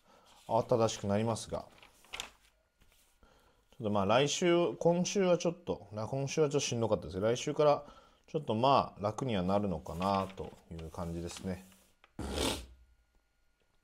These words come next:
まあ、ちょっとまあ、あのー、なんだろう、抜きつつ、声を抜きつつ、あんまりこう、スタ-、あの、スタミナじゃない、あの、スタンコというと、疲れないように、ちょっと頑張りたいなと思います。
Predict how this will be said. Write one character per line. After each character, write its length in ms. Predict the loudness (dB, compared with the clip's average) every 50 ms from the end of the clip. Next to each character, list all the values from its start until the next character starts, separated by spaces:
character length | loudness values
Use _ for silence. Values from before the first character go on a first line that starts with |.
| _ _ _ _ _ _ _ _ _ -20 _ _ _ _ _ _ -20 -6
ま 240 | -4 -4 -4 -4 -6
あ、 60 | -14 -14
ち 80 | -14 -14
ょ 20 |
っ 40 | -8
と 100 | -6 -4
ま 240 | -4 -4 -4 -6 -10 -14
あ、 100 | -14 -12
あ 20 |
の 440 | -12 -12 -12 -12 -12 -12 -14 -14 -16 -18 -20 -20 -20 -20 _ -20 -20 _ _ _ _ -20 _ _ _ -20 -20 -20 _ _ _ _ _ _ _ _ _ _ _ _ _
ー、 40 | -12
な 40 | -12
ん 40 | -12
だ 80 | -12
ろ 120 | -14 -18 -20 _ _ _ _ _ _ _ _
う、 80 | -8 -8
抜 20 |
き 160 | -4 -4 -6
つ 140 | -6 -6 -10
つ、 220 | -10 -10 -12 -12 -12 -16 _ _ _ _ _ _ -16 -6 0
声 160 | 2 2 2
を 100 | 2 2
抜 140 | -2 -6 -6
き 100 | -8 -16
つ 200 | -18 -20 -20 -20
つ、 200 | -20 -20 -20 _ _ _ _ _
あ 60 | -16
ん 100 | -12 -10
ま 80 | -8 -10
り 80 | -8
こ 80 | -8 -8
う、 40 | -10
ス 120 | -10 -4
タ-、 260 | 0 2 2 2 0 -6 -12
あ 100 | -10 -8
の、 160 | -8 -8 -10
ス 80 | -12
タ 140 | -10 -8 -6
ミ 140 | -4 -4 -4
ナ 120 | -4 -4
じ 60 | -4 -4
ゃ 40 |
な 100 | -4 -6
い、 80 | -10 -14 -16 -20 -18
あ 100 | -16 -16
の、 240 | -14 -14 -16 -16 -20 _ _ _
ス 80 | -18 _
タ 120 | -8 -8
ン 80 | -8 -8
コ 100 | -10 -12
と 180 | -16 -18 -18
い 60 | -20 -20
う 40 |
と、 200 | -20 -20 -20 -20 _ _ _ _
疲 180 | -8 -2 0 0
れ 80 | 2
な 100 | 0 0
い 60 | -2
よ 120 | -2 -2 -2
う 20 |
に、 80 | -4 -6
ち 20 | -12 -18 -20 -20 -20 _ _ _ _ _ _ -12
ょ 20 | -10
っ 20 |
と 80 | -8 -6
頑 140 | -4 -2
張 100 | -2 -4
り 60 | -4 -4
た 120 | -6 -6
い 60 | -6
な 140 | -6 -6 -6
と 180 | -8 -10 -12 -10
思 180 | -10 -8 -6 -4
い 40 | -4
ま 160 | -4 -4 -6
す。 240 | -8 -12 -20 -20